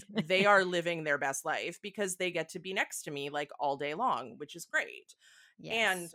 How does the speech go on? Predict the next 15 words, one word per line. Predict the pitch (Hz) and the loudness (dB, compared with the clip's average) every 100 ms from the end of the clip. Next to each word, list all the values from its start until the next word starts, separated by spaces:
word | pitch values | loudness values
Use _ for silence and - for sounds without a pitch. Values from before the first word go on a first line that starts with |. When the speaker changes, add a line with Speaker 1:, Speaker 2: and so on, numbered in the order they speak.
| - | -6
Speaker 2:
I | 294 | -4
don't | 403 | -6
think | 320 | -6
I've | 247 190 | -6 -6
worn | 185 175 | -12 -12
shoes | 170 254 262 147 113 - - | -14 -16 -14 -14 -12 -12 -10
since | 170 165 | -10 -10
the | 147 | -10
pandemic | 170 151 147 135 - | -8 -6 -4 -4 -6
started. | - 127 120 107 131 | -2 -2 -2 -6 -6
So | 214 | 0
that's | 269 277 | 0 0
also | 240 294 - 90 71 - _ _ | -6 -6 -8 -10 -10 -16 _ _
a | 170 | -6
bonus. | 170 185 151 98 117 - | 0 0 0 -4 -6 -8